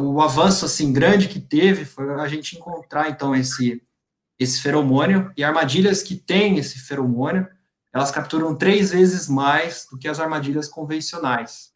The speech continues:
tá? E nós estamos em processo ainda de desenvolvimento da tecnologia de liberação desse feromônio, porque se você chegar e colocar ele no campo, ele, é, é, volatiliza muito rapidamente. Então, a gente tá em processo aí de desenvolvimento dessa tecnologia,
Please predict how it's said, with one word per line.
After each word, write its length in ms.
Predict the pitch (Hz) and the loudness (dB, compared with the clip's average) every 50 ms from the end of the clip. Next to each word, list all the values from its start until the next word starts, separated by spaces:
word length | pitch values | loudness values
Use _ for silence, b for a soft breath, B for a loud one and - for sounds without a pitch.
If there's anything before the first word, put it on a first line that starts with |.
| _ _ | _ _
tá? 200 | - 113 123 - _ _ _ _ _ _ _ _ - | -16 -16 -16 -16 _ _ _ _ _ _ _ _ -4
E 40 | 127 | 0
nós 200 | 147 160 165 160 | 0 2 2 0
estamos 340 | 160 - 175 175 190 185 185 | -2 -2 0 2 2 4 4
em 80 | 185 | 2
processo 580 | 185 175 180 170 - - 151 156 165 160 - 165 | 0 0 0 -2 -2 -2 -2 -2 -2 -2 -4 -4
ainda 300 | 156 156 165 165 165 160 | -6 -6 -4 -2 -4 -2
de 440 | 147 139 165 170 165 160 156 156 - _ _ _ - | -2 -2 -4 -2 -2 -2 -4 -4 -6 _ _ _ -6
desenvolvimento 640 | - 190 202 190 220 202 190 175 165 165 180 185 180 | 0 2 4 4 4 4 4 2 2 2 2 0 0
da 160 | 180 160 160 | -2 -4 -2
tecnologia 640 | - 160 160 - 170 165 165 160 147 127 135 160 151 | -2 -4 -4 -4 -4 -4 -2 0 0 0 0 -2 -2
de 120 | 151 180 | -4 -4
liberação 680 | 180 165 175 175 165 143 - - - - 165 170 175 | -6 -4 -2 0 0 0 0 -2 -4 -2 -2 -2 -2
desse 220 | 175 - - - - | -2 -4 -8 -10 -8
feromônio, 520 | 160 160 160 160 143 135 131 127 120 123 | -8 -6 -6 -4 -2 -2 0 0 -2 -2
porque 180 | 127 127 127 127 | -6 -10 -10 -10
se 80 | 127 | -10
você 200 | - 135 - 151 | -10 -12 -10 -8
chegar 560 | 147 - - 156 131 127 131 131 131 131 131 b b b b b _ _ _ _ | -6 -6 -6 -4 -2 0 0 0 0 -2 -8 b b b b b _ _ _ _
e 60 | 127 | -10
colocar 500 | - 143 143 139 135 135 139 147 151 143 | -6 -4 -2 -2 -2 0 2 2 4 4
ele 200 | 135 139 139 135 | 4 2 2 2
no 160 | 131 127 127 | 0 0 0
campo, 340 | 127 - 147 151 160 156 151 | -2 -2 -2 -2 -2 -2 -4
ele, 140 | 147 147 147 143 - | -4 -4 -4 -4 -6
é, 360 | 139 143 139 135 135 127 - | -4 -2 -2 0 0 0 0
é, 40 | 139 | -2
volatiliza 640 | 131 123 156 165 165 156 - 147 139 156 156 165 151 | 0 0 0 2 2 0 0 0 -2 -2 -2 -2 -4
muito 240 | 151 160 160 - | -4 -4 -6 -6
rapidamente. 760 | 151 160 160 - 156 170 165 147 127 120 113 - - - - _ _ _ _ _ _ _ - | -6 -6 -6 -4 -4 -4 -2 0 0 -2 -4 -6 -16 -20 -20 _ _ _ _ _ _ _ -18
Então, 160 | 123 127 139 | -10 -8 -4
a 60 | 139 139 | -4 -4
gente 180 | 139 139 139 | -4 -6 -6
tá 140 | - 147 143 | -4 -4 -2
em 200 | 143 147 143 143 | -2 -2 -4 -6
processo 600 | 143 - 156 147 - - 139 143 143 139 - 139 | -6 -6 -6 -6 -4 -2 -2 -2 -2 -2 -2 -2
aí 160 | 131 131 131 | -2 -2 -2
de 100 | 127 127 | -2 -4
desenvolvimento 760 | 127 123 139 151 151 160 160 156 151 143 131 135 139 139 139 | -6 -6 -6 -6 -6 -6 -8 -6 -4 -2 -2 -2 -4 -6 -8
dessa 300 | 139 139 139 139 - 147 | -6 -4 -4 -4 -6 -8
tecnologia, 800 | 143 - 147 143 - 147 139 147 151 151 127 120 113 - - | -8 -8 -8 -8 -6 -6 -6 -4 -4 -6 -8 -10 -14 -16 -20